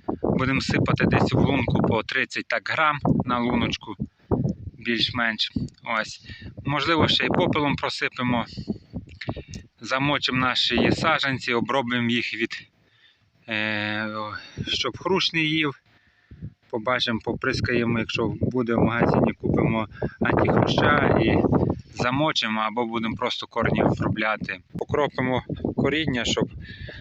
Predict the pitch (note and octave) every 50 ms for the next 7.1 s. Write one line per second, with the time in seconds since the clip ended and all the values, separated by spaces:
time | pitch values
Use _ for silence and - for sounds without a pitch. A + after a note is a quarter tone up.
0 | - - - - C3 B2+ B2 - - A#2+ - - - C3+ C#3 C#3 B2+ - - -
1 | - - - - - - - - _ _ - - - - - - - - - -
2 | - B2 B2+ B2+ A#2+ A#2 A2+ A2 G2 G2 - - - G2+ F#2 - _ - - -
3 | A#2 A2 A2 G#2+ G#2+ - - - - - - C3 A#2+ A2 - - - - - -
4 | - B2+ - C3+ C3+ - D#3+ - - B2+ B2+ C#3 D3 D3+ D3 C#3 C3+ B2 - -
5 | - - - - - - B2 - - - - - - - - - - - C#3+ C3
6 | G#2+ - C3 A#2+ - - - B2 A2+ G#2+ - G#2+ G#2 G#2+ G#2+ G#2+ A#2+ C#3 D3 D3
7 | C#3+